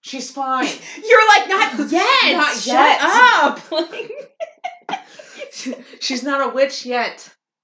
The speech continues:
Speaker 1: Yet. Give her some time.
Speaker 2: <sighs>
Speaker 1: Anyway.
Speaker 2: Spoiler alert. We're, no.
Speaker 1: <laughs> So the dead end road legends are that if you go past the quote-unquote road closed signs in Helltown to the end of the dead end street, you will find a creepy cemetery.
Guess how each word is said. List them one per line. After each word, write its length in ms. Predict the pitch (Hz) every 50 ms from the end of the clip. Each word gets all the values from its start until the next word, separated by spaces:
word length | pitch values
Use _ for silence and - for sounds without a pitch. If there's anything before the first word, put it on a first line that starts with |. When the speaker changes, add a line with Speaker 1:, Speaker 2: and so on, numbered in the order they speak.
| _ _ _ _ _ _ _ _ _
Speaker 1:
Yet. 480 | 220 220 247 247 240 208 - - - - _ _ _ _ _ _ _ _ _ - - - _ _ _ _ _ _ _ _ _ _ _ _ _ _ _
Give 140 | 214 208 214
her 100 | 233 240
some 180 | - - 240 226
time. 280 | - 202 160 147 - 403 403
Speaker 2:
<sighs> 40 | 403 403 403 392 392 381 370 359 349 339 330 311 302 - -
Speaker 1:
Anyway. 260 | - - 240 247 262
Speaker 2:
Spoiler 200 | 277 269 240 226
alert. 440 | 214 202 202 208 208 208 208 170 175
We're, 300 | 233 320 381 403 403 - 403 392 381
no. 260 | - 254 285 240 - -
Speaker 1:
<laughs> 40 |
So 280 | - - - 247 226 233
the 120 | 226 226
dead 360 | 202 175 240 247 262 302 311 240
end 200 | 240 240 233 214 202 180
road 420 | 196 185 180 185 180 175 175 156
legends 640 | 160 165 156 165 160 165 139 139 175 196 233 - -
are 240 | - 196 196 196 190
that 140 | 190 185
if 160 | 190 196 190 208
you 80 | 202
go 140 | 196 208 202
past 420 | 202 - 269 285 294 302 - -
the 80 | 240 214
quote-unquote 800 | - - 233 220 214 202 185 208 202 202 214 202 190 180 165 -
road 300 | 196 208 202 202 196 202
closed 320 | - - 214 214 233 226 -
signs 300 | 233 214 202 202 202 202
in 100 | 180 180
Helltown 600 | 170 190 226 214 208 202 - 196 160 147 147 175
to 80 | 175 185
the 160 | 175 175 -
end 100 | 185 190
of 80 | 190 180
the 60 | 180
dead 180 | 175 185 170
end 160 | 170 - 175 -
street, 340 | - - 247 254 269 262
you 100 | - 196
will 80 | 202 196
find 200 | 196 196 180 170
a 60 | 165
creepy 360 | 165 - - 196 180 175 -
cemetery. 760 | 170 - - 202 214 202 165 - 165 107 107 101 101 156 -